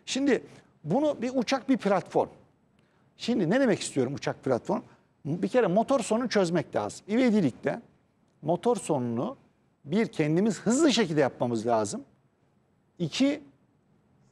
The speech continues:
Altay tankı benzetmesi gibi olmasın diye yeteri kadar motor alıp üretmemiz lazım. Hemen hızlıca üretmemiz lazım.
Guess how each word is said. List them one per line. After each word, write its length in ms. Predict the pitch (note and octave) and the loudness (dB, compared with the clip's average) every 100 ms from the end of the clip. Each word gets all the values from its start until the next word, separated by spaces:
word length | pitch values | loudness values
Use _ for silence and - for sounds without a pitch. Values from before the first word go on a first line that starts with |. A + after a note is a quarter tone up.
| _ _ - | _ _ -2
Altay 400 | D3 D#3 G#3+ G#3+ | 0 2 0 2
tankı 540 | G3 F#3 G3+ F3+ F3 | 0 2 2 2 2
benzetmesi 580 | F3+ F3 F#3 F#3+ E3+ F#3+ | 2 4 2 0 -2 -2
gibi 120 | E3+ | 2
olmasın 520 | G3 G#3+ F3 - D3 | 2 2 0 -2 -4
diye 200 | D3 G#3+ | -4 -2
yeteri 340 | F3+ D3 G#3+ A3 | -2 2 2 4
kadar 260 | G3+ D#3 | 4 2
motor 300 | C#3+ D#3 F3 | 2 -2 0
alıp 260 | E3 A#3+ G3 | 0 0 0
üretmemiz 540 | F3+ E3+ - C#3+ B2 | 2 2 2 2 2
lazım. 300 | A2+ G2 - | 0 -2 0
Hemen 140 | A#3+ C4+ | 2 4
hızlıca 300 | B3 A3+ G#3+ | 4 4 4
üretmemiz 460 | F3+ - C3+ A2 | 4 2 0 2
lazım. 260 | A2+ G#2 | 0 -2